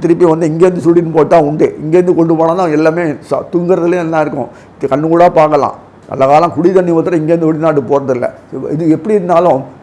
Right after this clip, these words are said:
இந்த மாசத்துல கிரகங்கள் வந்து வரிசையா கும்பத்திலேருந்து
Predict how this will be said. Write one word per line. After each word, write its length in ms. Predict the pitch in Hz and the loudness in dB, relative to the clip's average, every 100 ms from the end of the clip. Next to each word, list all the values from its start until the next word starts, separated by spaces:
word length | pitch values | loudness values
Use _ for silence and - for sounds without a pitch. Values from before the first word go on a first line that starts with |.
| - 156 | -14 -4
இந்த 200 | 143 139 | 2 2
மாசத்துல 720 | 139 190 196 202 170 143 - - - | 2 -2 -2 0 4 4 2 -4 -12
கிரகங்கள் 460 | - 139 180 196 190 | -2 0 0 2 4
வந்து 320 | 156 147 165 | 4 2 2
வரிசையா 640 | 139 151 165 175 147 170 - | 4 4 2 2 4 4 0
கும்பத்திலேருந்து 960 | 170 170 190 - 160 156 165 180 196 214 | -4 0 0 2 4 6 6 6 2 0